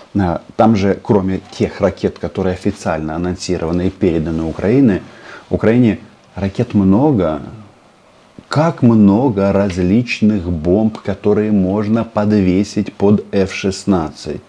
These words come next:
И с этими боеприпасами действительно нет проблем. Потому что, ну, все нато, м, десятилетиями их прово-, производило, и часть из них требует утилизации.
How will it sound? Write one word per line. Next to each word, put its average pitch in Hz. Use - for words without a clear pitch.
И 135
с -
этими 156
боеприпасами 104
действительно 160
нет 104
проблем. 120
Потому 117
что, 110
ну, 82
все -
нато, 101
м, 76
десятилетиями 113
их 92
прово-, 87
производило, 95
и 120
часть 110
из 95
них 143
требует 95
утилизации. 78